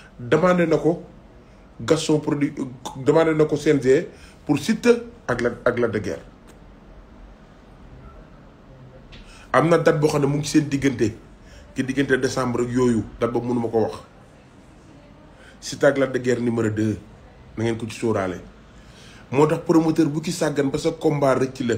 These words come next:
guddi yi ñu toll, promoteur bu ci sàggan ba date bii nga yor mu rëcc la, gëmal ne saison déwén, yow, yow fii ba après premier janvier soo tax nga tëgg sa làmb.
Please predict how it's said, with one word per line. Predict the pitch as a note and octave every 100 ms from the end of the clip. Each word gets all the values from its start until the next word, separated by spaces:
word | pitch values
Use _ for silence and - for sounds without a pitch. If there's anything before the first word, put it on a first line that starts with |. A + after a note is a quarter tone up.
| A2 C3+
guddi | C3+ C3
yi | C3+
ñu | B2+
toll, | A#2+ A2 F#2 - - - - -
promoteur | F3 E3+ E3+ D#3+ D#3+
bu | C#3+
ci | D#3
sàggan | D#3+ D#3 D3+ C#3+
ba | D#3+
date | D3+ C#3+
bii | C#3 D#3+
nga | D#3
yor | C#3+
mu | C3+ C3
rëcc | D#3 D3+
la, | B2+ F#2 - - - - - - - - -
gëmal | A#2 D#3+ E3
ne | D#3
saison | - D#3+ D3+
déwén, | C#3 C#3 B2+ D3 - - - - - -
yow, | A#2 C3+ C3+ C#3
yow | C3 C3+
fii | - D#3+
ba | C3+ E3+ F3 -
après | - F3 E3+ D#3 E3 - - -
premier | D#3+ D#3 D3+
janvier | B2+ C#3+ B2+ B2+
soo | C3+
tax | - A#2
nga | A#2+
tëgg | A#2 G#2
sa | G2+
làmb. | E2+